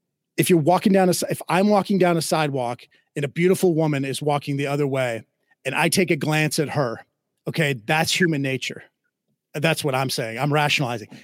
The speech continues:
It's human nature. If I continue to stare at her and I continue to think about, "Wow, I'd like to be with her as opposed to my wife,"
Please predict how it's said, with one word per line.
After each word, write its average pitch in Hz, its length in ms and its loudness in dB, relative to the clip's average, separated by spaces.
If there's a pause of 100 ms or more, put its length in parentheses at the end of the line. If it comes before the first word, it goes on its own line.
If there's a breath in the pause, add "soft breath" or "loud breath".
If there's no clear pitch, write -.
It's - 160 4
human 190 220 6
nature. 156 340 2 (320 loud breath)
If 165 80 0
I 165 80 2
continue 196 400 2
to 175 80 2
stare 160 300 2
at 131 120 -4
her - 260 -12 (920)
and 160 140 2
I 160 80 2
continue 180 460 2
to 156 100 2
think 175 240 0
about, 151 280 0
"Wow, 196 360 0
I'd 170 240 -2
like 165 140 0
to 156 60 -2
be 160 140 2
with 151 120 2
her 170 160 2
as 143 160 0
opposed 147 260 -2
to 156 60 -4
my 139 120 -2
wife," 143 380 -2